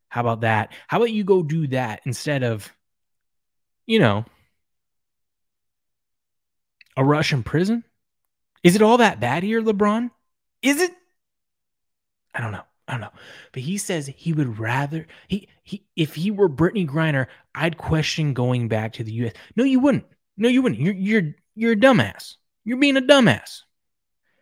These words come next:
You're just trying to virtue signal right now. You, you would not, in a million years, you would say, "No, get my ass back to the U S. Get my ass back to the U S." You wouldn't even go to Russia.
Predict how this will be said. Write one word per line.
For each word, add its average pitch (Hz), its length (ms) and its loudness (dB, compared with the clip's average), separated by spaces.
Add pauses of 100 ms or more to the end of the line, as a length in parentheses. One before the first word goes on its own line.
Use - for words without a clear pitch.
(840)
You're 262 160 0
just 269 220 2
trying 262 160 4
to 240 80 4
virtue 240 400 2
signal 147 380 4
right 107 160 2
now. 104 240 -8
You, 180 260 0
you 190 220 -2
would 208 240 0
not, 208 340 -2 (160)
in 196 140 2
a 180 80 6
million 226 320 2
years, 147 180 2
you 185 80 -2
would 202 140 -6
say, 180 180 -2
"No, 185 140 -4
get 160 200 -6
my 190 160 -2
ass 185 280 -2
back 160 260 -2
to 160 100 -2
the 147 100 -4
U 147 260 0
S. - 260 -14 (1300)
Get 208 200 -10
my 180 200 0
ass 160 260 0
back 147 280 -2
to 127 60 -6
the 113 120 -8
U 127 220 0
S." - 60 -6 (200)
You 202 120 4
wouldn't 196 220 2
even 160 200 2
go 117 140 0
to - 60 -6
Russia. - 400 -14